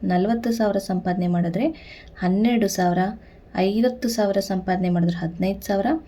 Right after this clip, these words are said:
ಅರವತ್ತು ಸಾವಿರ ಸಂಪಾದನೆ ಮಾಡಿದ್ರೆ ಹದಿನೆಂಟು ಸಾವಿರ, ಎಪ್ಪತ್ತು ಸಾವಿರ ಸಂಪಾದನೆ ಮಾಡಿದ್ರೆ ಇಪ್ಪತ್ತೊಂದು ಸಾವಿರ, ಎಂಬತ್ತು ಸಾವಿರ ಸಂಪಾದನೆ ಮಾಡಿದ್ರೆ ಇಪ್ಪತ್ನಾಲ್ಕು ಸಾವಿರ,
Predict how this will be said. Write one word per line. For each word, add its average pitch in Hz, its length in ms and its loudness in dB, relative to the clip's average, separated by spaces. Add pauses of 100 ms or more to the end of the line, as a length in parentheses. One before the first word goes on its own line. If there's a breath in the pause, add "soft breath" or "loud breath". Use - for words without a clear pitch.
(380 loud breath)
ಅರವತ್ತು 220 500 2
ಸಾವಿರ 226 380 2
ಸಂಪಾದನೆ 185 500 0
ಮಾಡಿದ್ರೆ 175 320 2
ಹದಿನೆಂಟು 190 560 -2
ಸಾವಿರ, 214 280 0 (560 loud breath)
ಎಪ್ಪತ್ತು 196 460 0
ಸಾವಿರ 208 300 2
ಸಂಪಾದನೆ 185 480 0
ಮಾಡಿದ್ರೆ 170 380 2
ಇಪ್ಪತ್ತೊಂದು 214 560 0
ಸಾವಿರ, 208 300 -2 (640 loud breath)
ಎಂಬತ್ತು 233 600 4
ಸಾವಿರ 208 320 2
ಸಂಪಾದನೆ 185 440 0
ಮಾಡಿದ್ರೆ 175 340 0
ಇಪ್ಪತ್ನಾಲ್ಕು 220 760 0
ಸಾವಿರ, 220 300 -2